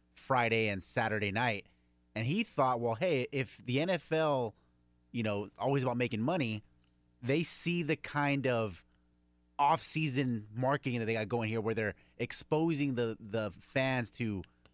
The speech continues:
a lot of unknown players." In this case, Lonzo Ball is a very well-known player. But he says, "Well, why wouldn't the N F L do the same thing with a seven-on-seven so that all of these rookie guys," 'cause outside of maybe four or five guys in the draft,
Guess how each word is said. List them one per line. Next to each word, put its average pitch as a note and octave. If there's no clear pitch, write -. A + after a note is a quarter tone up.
a -
lot E3
of B2
unknown C3
players." B2+
In A2+
this C3+
case, A#2+
Lonzo A2
Ball G#2
is G2+
a G2
very G2+
well-known G#2
player. A#2+
But B2
he B2
says, B2+
"Well, B2
why C3+
wouldn't D#3+
the C#3+
N C#3+
F C#3
L D3
do C3
the A#2
same C3+
thing B2+
with A#2
a A2
seven-on-seven B2
so -
that C3+
all C#3
of D3+
these C#3
rookie C3
guys," B2+
'cause C3
outside E3
of B2
maybe B2+
four B2+
or A2+
five A#2
guys A#2
in G#2
the G2
draft, G#2